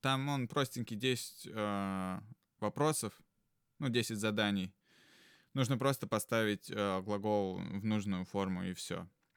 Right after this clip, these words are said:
Не надо регистрироваться, ничего, просто придумайте себе имя какое-нибудь, там, псевдоним, типа, я не знаю, Леша Сквирт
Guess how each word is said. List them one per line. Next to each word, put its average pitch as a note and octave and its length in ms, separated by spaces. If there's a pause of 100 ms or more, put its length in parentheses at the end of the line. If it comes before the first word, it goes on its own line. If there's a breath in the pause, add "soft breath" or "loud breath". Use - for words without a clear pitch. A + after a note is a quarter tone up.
(480)
Не G#2+ 260
надо A2+ 280
регистрироваться, A#2 840
ничего, A2+ 340
просто G2+ 720
придумайте A#2+ 460
себе G#2+ 340
имя G#2 160
какое-нибудь, F#2 600
там, F2 240
псевдоним, F#2+ 640
типа, - 260
я D#2+ 140
не D#2 100
знаю, - 320 (460 soft breath)
Леша G#2 540
Сквирт G2+ 720